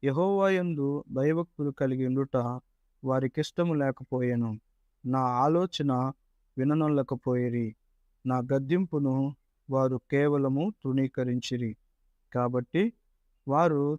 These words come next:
తమ ప్రవర్తనకు తగిన ఫలము ననుభవించెదరు. తమకు వెక్కసమగు వరకు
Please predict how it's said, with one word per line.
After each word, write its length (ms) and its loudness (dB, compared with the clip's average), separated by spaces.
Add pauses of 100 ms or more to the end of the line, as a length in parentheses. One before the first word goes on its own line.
తమ 180 2
ప్రవర్తనకు 1080 0
తగిన 260 -2
ఫలము 760 -2
ననుభవించెదరు. 1040 0 (600)
తమకు 520 0
వెక్కసమగు 680 -2
వరకు 600 0